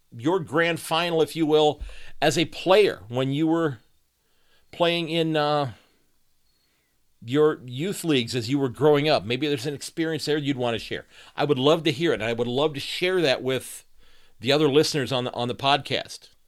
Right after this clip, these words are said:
Okay? So again, if you would want to send that to me at a yank on the footy at gmail dot com or as a D M at yank underscore on, that would be terrific. I'd love to be able to, to share those. So if, you know, if you do that, let me know who you are.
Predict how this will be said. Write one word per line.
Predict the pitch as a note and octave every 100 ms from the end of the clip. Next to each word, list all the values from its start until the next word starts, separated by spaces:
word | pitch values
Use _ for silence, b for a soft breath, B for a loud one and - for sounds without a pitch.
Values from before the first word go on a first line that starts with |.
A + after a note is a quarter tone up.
| -
Okay? | A2+ - C#3+ D3 B B
So | - C#3+
again, | C3+ E3
if | G2+
you | C#3+
would | F3
want | E3 E3
to |
send | D3+ E3+ E3
that | C#3+
to | - C3+
me | C3 -
at | A#2+
a |
yank | A#2 C3+ C#3+
on | D3
the | C3
footy | D3 C3+
at | A#2
gmail | C3+ C#3 C3
dot | C3 A#2+
com | - C#3+ C3+ G2+ - B B B
or | A#2 B2
as | A#2+
a |
D | A2 C#3+ D3+ D3+
M | C3+
at | A2+ -
yank | B2+ C#3 C3+
underscore | C3+ C3 - C3 B2
on, | C3 C3 G2+
that | A2
would | A#2+
be | A#2
terrific. | - B2+ C3+ - -
I'd | F#2 G2+
love | B2 C3
to | C3+ A2+ B B B A#2
be | A#2+
able | C3+
to, | C3 B2+
to | G2+ - A2
share | - D3 D3+
those. | D3+ D3+ D3+
So | C3+
if, | A2
you | B2
know, | G#2+
if | D2+ A#2
you | A#2+
do | G#2+ D3
that, | D#3+ D#3 C#3+ b b b b
let | C3+ E3
me | E3+
know | D#3+
who | A2+ C3
you | D#3 C#3+ C3
are. | A#2+ C#3+ F3